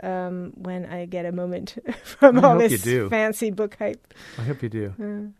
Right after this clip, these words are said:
Speaker 2: Well, thanks so much.
Speaker 1: Oh, thank you.
Speaker 2: Sydney Padua is the author of The Thrilling Adventures of Lovelace and Babbage, the mostly true story of the first computer. And, uh, this being the end of the show, it is a time for some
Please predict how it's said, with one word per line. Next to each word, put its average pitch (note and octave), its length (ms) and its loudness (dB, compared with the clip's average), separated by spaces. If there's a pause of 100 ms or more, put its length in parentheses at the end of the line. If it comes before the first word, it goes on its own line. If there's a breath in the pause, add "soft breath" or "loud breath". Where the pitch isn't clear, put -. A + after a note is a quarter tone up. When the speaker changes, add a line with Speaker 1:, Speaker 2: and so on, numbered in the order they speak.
Speaker 2:
Well, C#3+ 60 -4
thanks G3 240 4
so F3+ 120 6
much. E3 320 2 (100)
Speaker 1:
Oh, F4+ 140 2
thank A4 300 -2
you. F#3 240 -2 (400)
Speaker 2:
Sydney C#3 300 4
Padua C3+ 600 6
is G2+ 200 -4
the G2 180 -4
author G#2+ 320 0
of G2 160 -6
The G#2+ 80 -2
Thrilling E3+ 340 6
Adventures C3+ 600 4
of - 140 -6
Lovelace A#2+ 460 2
and G#2 180 -6
Babbage, A#2 560 0 (300)
the G2 80 0
mostly B2+ 560 2
true A#2 320 0
story F#2 640 -2
of F#2 80 -10
the F2 80 -12
first - 320 -6
computer. F2+ 500 -6 (880 loud breath)
And, A2 280 2
uh, A2+ 220 6
this B2+ 240 2
being B2+ 240 4
the B2 100 2
end C3 120 4
of A#2+ 60 2
the B2 40 2
show, C3 320 6
it A2+ 80 2
is A2+ 80 0
a A#2 60 0
time C3 340 4
for B2 140 2
some G2+ 340 2